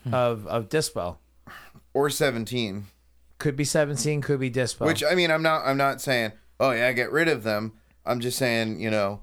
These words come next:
Speaker 2: So next
Speaker 3: we're
Speaker 2: week
Speaker 3: really getting down to the wire here, I
Speaker 2: we're
Speaker 3: think.
Speaker 2: gonna see Gohan go to help Frieza against Dispo next week.
Speaker 3: Yeah.
Speaker 2: To me, that could, and you see Frieza in the gold form in the preview.
Speaker 3: Yep.
Speaker 2: You see Gohan going at things.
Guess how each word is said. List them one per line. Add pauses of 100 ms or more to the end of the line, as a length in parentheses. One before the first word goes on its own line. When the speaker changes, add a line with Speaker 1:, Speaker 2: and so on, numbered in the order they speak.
(140)
Speaker 2:
So
next
Speaker 3:
we're
Speaker 2:
week
Speaker 3:
really
getting
down
to
the
wire
here,
I
Speaker 2:
we're
Speaker 3:
think.
Speaker 2:
gonna
see
Gohan
go
to
help
Frieza
against
Dispo
next
week.
Speaker 3:
Yeah. (240)
Speaker 2:
To
me,
that
could,
and
you
see
Frieza
in
the
gold
form
in
the
preview. (240)
Speaker 3:
Yep.
Speaker 2:
You
see
Gohan
going
at
things.